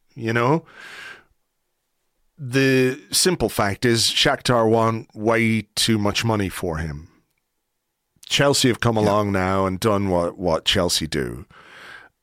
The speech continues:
Speaker 1: Um, that is a, another thing to deal with. Um, whether the player wants to go there,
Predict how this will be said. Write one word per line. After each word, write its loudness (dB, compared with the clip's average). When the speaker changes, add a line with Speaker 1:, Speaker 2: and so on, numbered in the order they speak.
Speaker 1:
Um, -2
that 0
is 2
a, 2
another 4
thing 0
to -4
deal 2
with. -8
Um, -4
whether 2
the 0
player 0
wants 2
to -2
go 4
there, 2